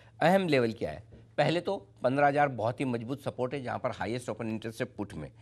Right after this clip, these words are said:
उसके ऊपर पन्द्रह हज़ार दो सौ जहाँ पर आप बंद हुए, ये आपके लिए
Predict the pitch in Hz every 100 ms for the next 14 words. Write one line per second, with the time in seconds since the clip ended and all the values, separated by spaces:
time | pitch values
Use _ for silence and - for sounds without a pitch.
0 | - - - 147 226 202 - 156 165 101
1 | - - - 135 151 165 165 160 135 143
2 | 196 156 127 127 170 - - 123 110 120
3 | 127 120 - - - - 147 233 - 101
4 | 131 - 143 147